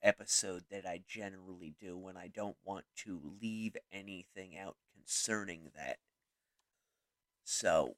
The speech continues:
we will begin talking next week about Jim and Jim'll Fix It and what that did not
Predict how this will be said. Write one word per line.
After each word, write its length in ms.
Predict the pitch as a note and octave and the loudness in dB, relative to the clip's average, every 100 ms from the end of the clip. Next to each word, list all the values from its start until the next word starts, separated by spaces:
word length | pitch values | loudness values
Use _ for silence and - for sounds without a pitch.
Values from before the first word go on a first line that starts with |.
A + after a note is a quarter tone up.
| - | -4
we 120 | A#2 | -2
will 180 | G2 F#2+ | -2 2
begin 520 | G2+ F#2 G#2 G2 F2 | 2 4 2 2 0
talking 680 | - - A2+ G2+ - G2 F#2+ - | -2 10 12 12 10 -8 -8 -2
next 320 | F2+ F2+ - - G2 | 2 2 0 -6 -8
week 380 | G2 - - - _ _ _ - | -8 -8 -20 -20 _ _ _ 2
about 480 | - - G#2+ F2 - _ _ D2 | 2 2 4 4 2 _ _ -20
Jim 340 | G#2+ F#2+ F2+ E2+ | -6 -4 -4 -8
and 180 | C2 E2 | -12 -8
Jim'll 380 | G2+ F2 E2+ - | -6 0 0 0
Fix 320 | F2+ - - G2 | -10 -6 -4 -2
It 160 | E2 _ - | -4 _ -6
and 360 | D2+ E2 C#2+ - _ _ - | -2 -2 -6 -14 _ _ 6
what 200 | G#2 - _ - | 8 8 _ 0
that 200 | F#2 - _ - | 4 4 _ 0
did 220 | G#2 E2+ | 0 0
not 320 | F#2 G#2 F#2+ | -2 -2 -2